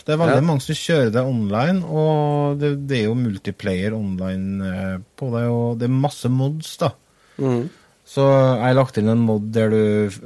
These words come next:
Speaker 1: får ordentlige firmaer du kjører for sånne ting, så, så det er ordentlige bensa-, bensinstasjoner, så Circle K du passerer, og så det er liksom ikke bare oppfunnet,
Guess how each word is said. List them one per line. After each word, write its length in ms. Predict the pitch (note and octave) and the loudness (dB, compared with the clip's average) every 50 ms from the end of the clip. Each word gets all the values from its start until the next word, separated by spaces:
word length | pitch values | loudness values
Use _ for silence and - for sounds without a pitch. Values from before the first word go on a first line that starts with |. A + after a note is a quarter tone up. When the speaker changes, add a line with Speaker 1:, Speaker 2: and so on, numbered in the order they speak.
| A#2+ A#2+ | -14 -12
Speaker 1:
får 300 | - - A2 G#2 G#2 G2 | -6 -2 0 2 2 2
ordentlige 600 | - G#2+ G#2 G2 F#2 F2 - - F2+ F2 E2 G2+ | 0 -2 -2 -2 -4 -6 -6 -6 -4 -4 -4 -4
firmaer 480 | - - A#2+ G#2 F2+ F2 E2+ F2 F#2 G#2 | -2 0 0 0 0 0 -2 -2 -2 -2
du 60 | A#2+ | -2
kjører 340 | B2+ D3 D3 C#3+ C3 A#2 A2 | 0 0 0 2 0 0 -2
for 140 | - A#2+ | -4 -4
sånne 200 | A2+ - A2+ G2 | -2 -2 -2 -2
ting, 120 | - G#2+ G#2+ | 0 -2 -2
så, 300 | G#2+ A2+ A2+ G#2 G#2+ A2 G#2 | 0 -2 -2 -2 -2 -4 -4
så 120 | - A2+ | -4 -2
det 100 | A2 A2+ | 0 0
er 60 | A2+ A2+ | 2 2
ordentlige 400 | A2 G2+ F#2+ E2+ - F2+ F#2+ G2 | 0 -2 -4 -6 -6 -6 -6 -4
bensa-, 600 | G2 A2 A2 G#2 G2+ - - F#2 F2+ - - - - - | -2 -2 -2 -2 -4 -6 -8 -8 -8 -8 -12 -14 -6 -2
bensinstasjoner, 800 | B2 B2+ A2+ - G#2 F#2 G#2 G2+ - G2+ F#2+ F#2+ G2 A2 A#2+ | -2 -2 -2 -2 -4 -4 -4 -4 -2 -4 -4 -2 -2 -2 -2
så 280 | - - A2 G#2+ G2+ G2+ - _ _ _ _ - | -2 0 -2 -2 -2 -4 -8 _ _ _ _ -6
Circle 380 | - - A2 G2 - - G#2+ | -2 0 0 0 0 -2 -4
K 360 | G#2 - - G#2 G2+ G2+ G#2 G#2+ | -4 -2 -2 0 2 2 2 2
du 60 | A2 | 0
passerer, 640 | G#2+ - A#2 G#2+ - - F#2+ F#2 F#2 F#2 F#2+ G2 G2 | 0 -2 -4 -4 -4 -4 -4 -4 -2 -4 -4 -2 -2
og 140 | G2 G2+ G2 | -2 -4 -4
så 160 | - A#2 G#2+ | -6 -6 -4
det 80 | G#2 A2 | -4 -4
er 60 | G2+ G2 | -4 -4
liksom 200 | G2 - B2 A2 | -4 -4 -6 -4
ikke 120 | - G#2 | -4 -4
bare 280 | G2+ G#2 F#2+ F#2 F#2 F2+ | -2 -2 -2 -2 -4 -4
oppfunnet, 920 | F#2+ F#2+ - - - - - F#2 F2 F2 F2 F2 F#2+ G2 F#2+ G2 G2+ G2 | -4 -6 -10 -12 -12 -8 -6 -4 -4 -4 -4 -2 -2 -2 0 0 -2 -4